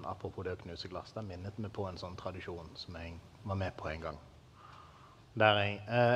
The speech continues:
jeg var så heldig å en gang, eh, gå inn på Profetens julebord,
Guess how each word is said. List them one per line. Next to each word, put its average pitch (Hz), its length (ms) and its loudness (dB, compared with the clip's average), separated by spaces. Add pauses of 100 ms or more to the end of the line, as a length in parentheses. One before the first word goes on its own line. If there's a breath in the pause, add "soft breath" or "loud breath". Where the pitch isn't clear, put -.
jeg 135 100 8
var 143 80 12
så 131 140 8
heldig 120 240 10 (100)
å 110 60 4 (100)
en 123 200 6
gang, 120 180 4 (180)
eh, 107 680 6 (500 soft breath)
gå 139 160 12 (240)
inn 127 220 10 (100)
på 107 140 10 (100)
Profetens 127 560 4
julebord, 117 460 4